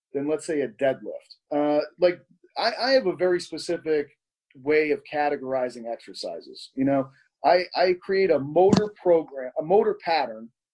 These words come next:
uh, a stance, and a movement plane that I have people go through, okay? So there's,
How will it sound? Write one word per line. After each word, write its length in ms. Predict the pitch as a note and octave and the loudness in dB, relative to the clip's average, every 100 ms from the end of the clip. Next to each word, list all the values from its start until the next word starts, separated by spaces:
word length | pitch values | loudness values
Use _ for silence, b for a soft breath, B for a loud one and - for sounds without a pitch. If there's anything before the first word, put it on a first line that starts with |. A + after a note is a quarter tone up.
| _ _ C#3 | _ _ -4
uh, 260 | C3+ C3+ C3 | 0 0 -2
a 80 | B2+ | -8
stance, 800 | - - F#3+ D#3+ B2 - - - _ _ _ | -10 -6 -6 -4 -8 -14 -16 -18 _ _ _
and 160 | D#3+ D3 | -6 -6
a 40 | |
movement 580 | C#3 D3+ F#3+ F#3+ D3+ C#3+ | -6 -4 -2 -2 -4 -6
plane 380 | - C#3+ C3+ C3 | -6 -4 -2 0
that 100 | B2 | 2
I 100 | B2+ | 2
have 220 | C3+ C#3 | 2 -2
people 500 | C#3 D3+ C#3+ C3+ B2 - _ _ _ - | -4 -6 -2 -2 -2 -8 _ _ _ 2
go 200 | D#3 D3 | 2 2
through, 280 | - G2+ E2+ _ _ | -2 -14 -14 _ _
okay? 340 | A#2+ - D3+ D3 _ _ _ | -10 0 2 0 _ _ _
So 440 | - F3 E3+ E3+ F3 F#3+ | 2 4 4 2 -6 _
there's, 320 | F#3 F3+ - | -4 -4 -6